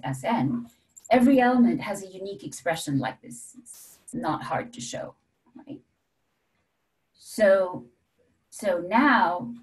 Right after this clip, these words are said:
you can write, you can think of any expression in this Rees product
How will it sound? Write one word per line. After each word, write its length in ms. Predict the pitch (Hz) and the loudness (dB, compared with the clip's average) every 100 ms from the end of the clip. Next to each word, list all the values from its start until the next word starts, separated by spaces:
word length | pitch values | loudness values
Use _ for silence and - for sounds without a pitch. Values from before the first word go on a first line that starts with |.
| - | -14
you 200 | 214 208 | -8 -6
can 280 | 208 190 170 | -6 -8 -2
write, 400 | 185 220 233 - - | 2 2 0 -8 -16
you 140 | - | -14
can 240 | - - - | -12 -12 0
think 260 | 277 285 269 | 4 4 4
of 180 | 233 - | -2 -6
any 260 | - 196 196 | -8 -8 -8
expression 600 | 165 - 214 214 175 156 | -8 -2 -2 -2 -2 -2
in 100 | 170 | -2
this 240 | 160 - | -6 -8
Rees 260 | - 160 - | -10 -10 -10
product 760 | _ - 180 160 151 - - | _ 4 4 4 0 -4 -18